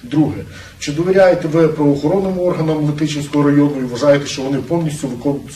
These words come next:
свої обов'язки та повноваження? Третє, чи довіряєте ви органам прокуратури Летичівського району і вважаєте, що вони повністю виконують свої обов'язки та повноваження?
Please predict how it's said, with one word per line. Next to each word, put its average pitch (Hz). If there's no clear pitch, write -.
свої 131
обов'язки 131
та 117
повноваження? 110
Третє, 120
чи -
довіряєте 160
ви 160
органам 143
прокуратури 170
Летичівського 147
району 139
і 127
вважаєте, 131
що 127
вони 127
повністю 143
виконують 123
свої 123
обов'язки 120
та 113
повноваження? 110